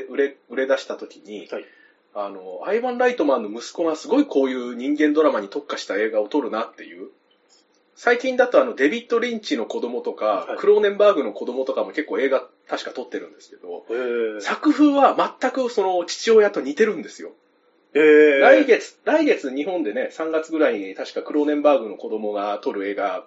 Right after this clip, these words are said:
Speaker 1: 公開されますけど、もう、あー、もう親父も、親父の映画っぽいんですよね、まさに。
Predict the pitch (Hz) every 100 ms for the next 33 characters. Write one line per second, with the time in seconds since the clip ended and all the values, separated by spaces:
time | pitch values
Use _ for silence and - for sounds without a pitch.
0 | - 151 131 113 113 117 - 104 107 110
1 | 165 160 143 165 165 170 135 190 240 220
2 | 226 220 - - 208 240 233 214 208 -
3 | 214 170 208 - 104 127 -